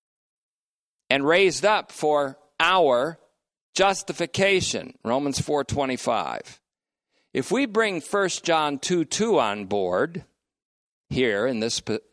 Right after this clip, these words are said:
particular thinking or train of thought, then our sins means the sins of the whole world. He is the propitiation. Who?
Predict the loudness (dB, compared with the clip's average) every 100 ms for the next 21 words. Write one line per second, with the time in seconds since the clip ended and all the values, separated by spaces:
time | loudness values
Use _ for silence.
0 | -6 -6 -4 -4 -2 -4 -4 -4 -4 -4
1 | -4 -6 -8 -4 -2 -4 -6 -2 0 -2
2 | -6 -16 -20 _ 0 0 0 -10 _ 0
3 | 4 4 4 2 0 0 2 2 2 -2
4 | -4 -4 -4 0 2 2 2 0 -2 0
5 | -2 -4 -8 _ _ _ _ _ 0 2
6 | 2 2 2 2 0 0 2 4 4 4
7 | 4 2 0 -8 -20 _ _ _ _ _
8 | _ _ _ _ 0 2 2 -2 -2 -2
9 | 0 0 0 2 2 0 -4 0 0 0
10 | -4